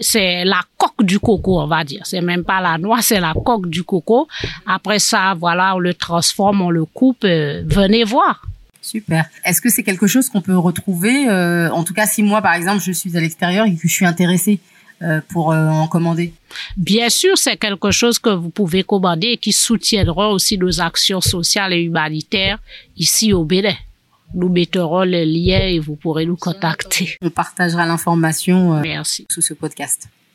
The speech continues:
Speaker 2: Tout à l'heure, j'ai parlé avec, euh, tes parents du bien manger, de l'importance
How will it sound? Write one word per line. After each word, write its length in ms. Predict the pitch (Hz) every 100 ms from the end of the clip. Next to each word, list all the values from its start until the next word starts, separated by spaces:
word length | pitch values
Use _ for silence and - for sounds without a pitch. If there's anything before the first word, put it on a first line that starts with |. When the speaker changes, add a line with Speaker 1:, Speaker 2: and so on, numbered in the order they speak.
| - - - - - -
Speaker 2:
Tout 100 | 220
à 80 | 214
l'heure, 180 | 247 311
j'ai 160 | 226
parlé 600 | - 202 196 208 254 311 -
avec, 420 | 175 160 170 196
euh, 360 | 180 175 170 160 _ -
tes 120 | 180
parents 600 | 165 165 165 196 220 247
du 100 | 170
bien 180 | 160 220
manger, 460 | 220 196 165 220 311
de 120 | 160
l'importance 920 | 160 196 220 226 - - 214 220 -